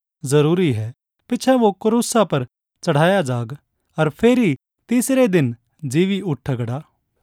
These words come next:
पिछे उन औरतें को यीशुआ की कहोड़ियां बातें याद आईयां, और कबरी त पूठियां आइकना उन्होंने ये सारियां बातें उन ग्यारह चेलें को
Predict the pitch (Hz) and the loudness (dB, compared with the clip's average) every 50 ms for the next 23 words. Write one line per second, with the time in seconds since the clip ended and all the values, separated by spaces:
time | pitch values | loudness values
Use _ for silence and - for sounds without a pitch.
0 | _ _ _ _ _ 214 220 - - 262 247 240 220 220 214 208 208 208 214 202 | _ _ _ _ _ -6 -4 -2 -2 -2 0 0 0 -2 0 2 2 2 2 2
1 | - - 254 247 - - 175 151 147 143 165 202 185 - - 240 254 247 233 - | 0 0 0 0 2 0 0 0 2 2 2 0 0 0 0 2 2 2 0 0
2 | 220 220 214 214 185 175 - 196 170 214 233 233 214 208 185 165 190 190 - - | 0 0 2 0 0 0 0 2 4 4 4 4 2 2 2 2 0 0 0 -2
3 | 185 147 127 127 143 160 180 160 143 135 123 117 113 113 123 156 - _ _ _ | -2 0 0 2 2 2 2 2 0 -2 -2 -2 -4 -6 -8 -10 -12 _ _ _
4 | _ _ _ _ _ _ _ _ _ _ _ _ _ _ _ - 160 160 147 - | _ _ _ _ _ _ _ _ _ _ _ _ _ _ _ -4 -4 -4 -2 -2
5 | 220 208 214 262 254 190 - - - - 233 233 190 214 233 240 226 190 208 175 | -2 0 2 0 0 0 -2 -6 -4 -4 -4 0 2 2 2 2 2 0 -2 -2
6 | 175 180 - 185 170 156 143 127 123 - _ _ _ _ _ 175 180 190 180 180 | -2 -2 -2 -2 0 0 0 -2 -4 -8 _ _ _ _ _ 0 0 2 2 2
7 | 175 175 160 - - - 165 185 214 233 240 233 202 165 160 147 - - 147 131 | 0 0 -2 -2 -2 0 0 2 2 2 0 0 0 0 -2 -2 -2 -4 -4 -4
8 | 127 - _ _ _ _ _ 180 180 170 135 127 151 170 196 214 226 226 202 - | -4 -8 _ _ _ _ _ -2 -2 -2 0 0 2 2 2 2 2 0 0 -2
9 | 208 196 190 190 185 170 - - 151 135 131 - | -2 -2 0 0 -2 -2 -2 -2 -2 -2 -2 -4